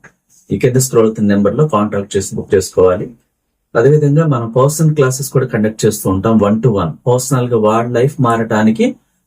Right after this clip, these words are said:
వాళ్ళకున్న సమస్యలు మరెవరు వినకుండా, ఈ నెల హైదరాబాద్ పన్నెండో తారీఖున జరిగిన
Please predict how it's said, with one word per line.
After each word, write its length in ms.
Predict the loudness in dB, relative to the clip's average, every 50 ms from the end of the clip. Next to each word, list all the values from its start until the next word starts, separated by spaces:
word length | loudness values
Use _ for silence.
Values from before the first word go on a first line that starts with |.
| _ _ 0
వాళ్ళకున్న 540 | 2 2 4 2 0 0 0 0 2 2 0 0 0 0
సమస్యలు 540 | 0 2 2 2 0 2 2 2 2 2 2 2 2
మరెవరు 360 | 2 2 0 0 2 0 2 2
వినకుండా, 440 | 0 -2 -2 -4 -4 -4 -4 -2 -4 -2 0
ఈ 40 | 0 2
నెల 160 | 2 2 2 2 2 2
హైదరాబాద్ 520 | 2 2 2 0 0 0 0 -2 0 -2 -4 -2 -2
పన్నెండో 300 | -2 0 0 2 0 0 0 0
తారీఖున 360 | 0 0 0 -2 -2 -2 -2 0 -2 -2 -4 -6 -10 -16 _ _ 0
జరిగిన 280 | 0 2 2 -2 -4